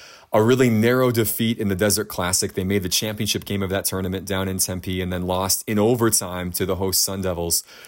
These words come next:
So they'll be, they'll be motivated to come up here and try and chip away at a North Dakota team that, again, currently is sixth in the pairwise, four in the country. Should be two really good games. U N D then goes on the road, by the way, next week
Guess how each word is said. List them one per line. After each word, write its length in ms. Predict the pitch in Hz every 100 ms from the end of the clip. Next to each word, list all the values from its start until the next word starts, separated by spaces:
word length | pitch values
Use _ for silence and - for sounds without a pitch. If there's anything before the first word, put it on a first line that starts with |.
| -
So 160 | - -
they'll 160 | 175 226
be, 140 | 262
they'll 160 | 208 208
be 80 |
motivated 500 | 202 196 156 117 92
to 80 | 107
come 140 | 104 104
up 100 | 104
here 160 | 98
and 80 | 90
try 240 | - 98
and 240 | 92 92 95
chip 180 | 113 104
away 280 | 95 92
at 40 | 92
a 60 |
North 160 | 92 95
Dakota 300 | 98 95 92
team 240 | - 92
that, 100 | 92
again, 200 | 95 92
currently 360 | 101 120 117 104
is 80 | 92
sixth 320 | - 127 -
in 80 | 113
the 80 | 104
pairwise, 580 | 107 101 95 95 -
four 220 | - 110 107
in 80 |
the 80 | 101
country. 480 | - 95 - 90 87 - -
Should 180 | 127
be 80 | 117
two 200 | 107 113
really 240 | 104 104 98
good 140 | 90
games. 260 | 92 92 120
U 100 | 117
N 60 |
D 80 | 113
then 140 | 107
goes 200 | 107 110
on 80 | 104
the 80 | 98
road, 240 | 101 101
by 100 | 92
the 100 | 95
way, 100 | 95
next 360 | 95 107 117 -
week 280 | 98 87